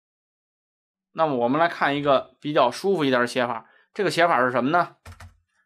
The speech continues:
直接在这儿还是用那个展开的写法，就是return，T U R N。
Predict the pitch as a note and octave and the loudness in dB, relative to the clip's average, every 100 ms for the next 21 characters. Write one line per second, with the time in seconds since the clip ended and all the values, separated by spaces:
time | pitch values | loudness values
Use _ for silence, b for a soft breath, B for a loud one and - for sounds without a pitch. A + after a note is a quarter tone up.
0 | _ _ D#3+ E3+ F#3 E3+ D3+ C#3 - C#3+ | _ _ -2 2 4 4 4 0 0 -2
1 | D3+ D#3 D3 C#3 B2+ - - A#2 A#2 D3 | 0 0 -2 -2 -2 -4 -6 -8 -4 -2
2 | D3 B2 A#2+ A#2 A2 - _ _ _ _ | -2 -4 -6 -6 -8 -12 _ _ _ _
3 | _ _ D3 C3+ C3+ B2 A#2+ C3 B2+ F#3+ | _ _ -10 -4 -2 -4 -4 -6 -2 -2
4 | D3 - _ _ _ _ _ _ _ _ | -2 -6 _ _ _ _ _ _ _ _
5 | - - - - _ _ _ _ _ _ | -20 -20 -20 -20 _ _ _ _ _ _
6 | _ _ - - C#3 C#3 _ C#3+ C3 - | _ _ -20 -12 -12 -12 _ -6 -6 -4
7 | C#3 C3 C3+ | -2 0 -2